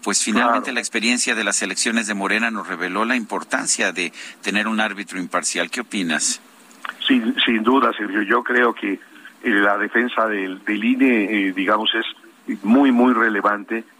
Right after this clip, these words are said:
Speaker 2: porque lo que el I N E ha significado es precisamente dejar atrás aquellas prácticas que, que eran tan famosas en el pri, de las urnas embarazadas, el ratón loco, el carrusel, esas que vimos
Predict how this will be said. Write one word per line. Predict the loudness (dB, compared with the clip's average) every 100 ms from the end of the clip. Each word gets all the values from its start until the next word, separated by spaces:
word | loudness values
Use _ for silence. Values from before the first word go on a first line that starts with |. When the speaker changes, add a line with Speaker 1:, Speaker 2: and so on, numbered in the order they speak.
| -10 0
Speaker 2:
porque | 0 0 0 2 4 4 2 -4 -12 -20 -6
lo | 0 2 2
que | 2 2
el | 4
I | 4
N | 4
E |
ha | 2
significado | 0 -4 -4 -4 0 2 2 2 0
es | -2 -8 -20 -12
precisamente | -4 0 0 0 0 -2 0 0 0 -2
dejar | -2 0 0
atrás | -2 0 -2 -2 -8 _ _ -14
aquellas | -2 0 0
prácticas | 2 0 -2 -8 -8 -4
que, | -4 -4 -6 -20 -10
que | 0
eran | 2 2
tan | 0 0
famosas | 0 0 0 0 0
en | -2
el | -4
pri, | -2 2 2 0 -6 -20 -4
de | 2 4 4
las | 2 2
urnas | 2 2 0
embarazadas, | -2 -2 0 0 2 2 2 -2
el | -4
ratón | -4 -2 -2 0
loco, | 2 2 2 -2
el |
carrusel, | 0 -4 -4 -2 -2 -2 -6 -4
esas | 0 0 -2
que | 0
vimos | 2 0